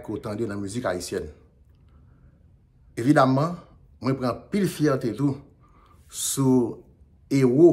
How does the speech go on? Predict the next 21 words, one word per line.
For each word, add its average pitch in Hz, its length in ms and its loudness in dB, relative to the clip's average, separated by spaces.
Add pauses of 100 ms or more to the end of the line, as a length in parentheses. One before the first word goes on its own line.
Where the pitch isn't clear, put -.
(460)
ki - 80 -16
te 123 160 -4
sòti 113 460 -6 (260)
Sendomeng, 107 600 -6 (840)
sa - 300 -6 (100)
ki 110 220 -10
rele 110 340 -6
jodi 98 320 -10
an 101 160 -10
Ayiti 104 540 -8
a. - 20 -12 (560)
Alepòk 104 340 -6
ki - 60 -20
te 110 100 -6
rele 104 140 -8
Sendomeng, 107 480 -6 (680)
ki - 120 -10
te - 140 -4 (180)
al 107 220 -2
goumen 107 300 -6
Savana. 101 500 -4